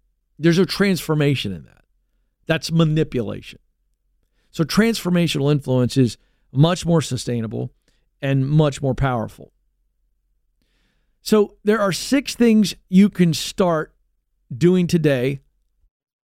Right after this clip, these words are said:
to build transformational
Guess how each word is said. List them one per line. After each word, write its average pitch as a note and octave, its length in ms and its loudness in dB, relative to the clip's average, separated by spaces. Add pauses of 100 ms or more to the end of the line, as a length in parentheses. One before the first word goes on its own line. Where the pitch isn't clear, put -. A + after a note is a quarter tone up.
(1160)
to A3 160 4
build A3+ 560 2
transformational F#3 1160 0